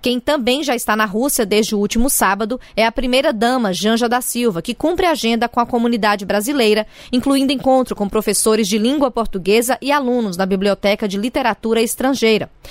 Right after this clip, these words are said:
além de promover a Aliança Global contra a Fome e a Pobreza.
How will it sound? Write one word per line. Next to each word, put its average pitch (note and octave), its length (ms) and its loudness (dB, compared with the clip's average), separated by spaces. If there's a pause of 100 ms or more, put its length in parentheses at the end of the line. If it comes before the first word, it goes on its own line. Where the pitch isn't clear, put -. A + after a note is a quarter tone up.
(160)
além G#3+ 240 0
de A3+ 100 -4
promover A#3+ 580 0 (200)
a A3+ 160 4
Aliança A#3 420 -2
Global A3 420 2
contra D4+ 460 0
a D#4+ 40 -4
Fome F#3+ 340 0
e F#3+ 40 2
a F#3 60 0
Pobreza. F3+ 560 -2